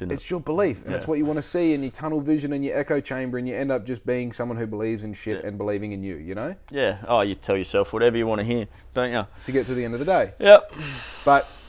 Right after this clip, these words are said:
Speaker 2: I don't even know the fucking point I was making, dude. Oh, no, so the point is, like, they lift all these fucking things now so I can go work up north, um, being unvaccinated, if I was unvaccinated. Of course, my vaccination status is pending. I don't know what I am yet, but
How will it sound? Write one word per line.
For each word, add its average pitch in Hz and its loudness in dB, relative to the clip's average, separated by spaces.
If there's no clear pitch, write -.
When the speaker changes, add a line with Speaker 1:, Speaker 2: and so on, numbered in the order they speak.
Speaker 2:
I 135 -4
don't 123 -4
even 107 -6
know 107 -4
the 95 -8
fucking 92 -4
point 101 -6
I 98 -2
was 95 -4
making, 98 -10
dude. 101 -4
Oh, 170 6
no, 151 4
so 147 -2
the 143 0
point 151 0
is, 123 -2
like, 117 2
they 127 2
lift 135 -2
all 131 2
these 127 0
fucking 120 0
things 143 -2
now 123 -2
so 113 0
I 160 4
can 185 -4
go 131 4
work 113 -2
up 104 -4
north, 107 -10
um, 107 -8
being 107 -6
unvaccinated, 104 -6
if 104 -6
I 98 0
was 101 -4
unvaccinated. 95 -8
Of 92 -14
course, 104 -4
my 120 4
vaccination 107 0
status 98 -2
is 87 -14
pending. 98 -4
I 95 -6
don't 98 -6
know 101 -4
what 95 -2
I 90 -8
am 90 -12
yet, 92 -12
but 101 -4